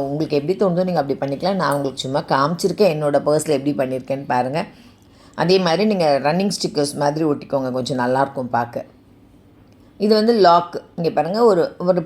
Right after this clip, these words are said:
பெரிய ஷீட்டா மேல ஒட்டிடுங்க. அதுக்கப்புறம் அதை க்ளோஸ் பண்ற மாதிரி இன்னொரு ஷீட். அப்பதான் நம்ம க்ளோஸ் பண்ணிட்டு ஓப்பன் பண்றதுக்கு ஈஸியா இருக்கும். இங்க பாருங்க. நீங்க இது பேப்பர்ல வந்து கிளிட்டர் ஷீட்ல பண்ணீங்கன்னா கொஞ்சம் உங்களுக்கு லைஃப் இருக்கும்.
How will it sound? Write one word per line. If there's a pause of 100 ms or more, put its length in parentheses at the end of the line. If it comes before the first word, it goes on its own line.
பெரிய (140)
ஷீட்டா
மேல
ஒட்டிடுங்க.
அதுக்கப்புறம்
அதை
க்ளோஸ்
பண்ற
மாதிரி
இன்னொரு
ஷீட். (340)
அப்பதான்
நம்ம (100)
க்ளோஸ்
பண்ணிட்டு
ஓப்பன்
பண்றதுக்கு
ஈஸியா
இருக்கும்.
இங்க
பாருங்க. (1120)
நீங்க
இது
பேப்பர்ல
வந்து
கிளிட்டர்
ஷீட்ல
பண்ணீங்கன்னா
கொஞ்சம்
உங்களுக்கு
லைஃப்
இருக்கும்.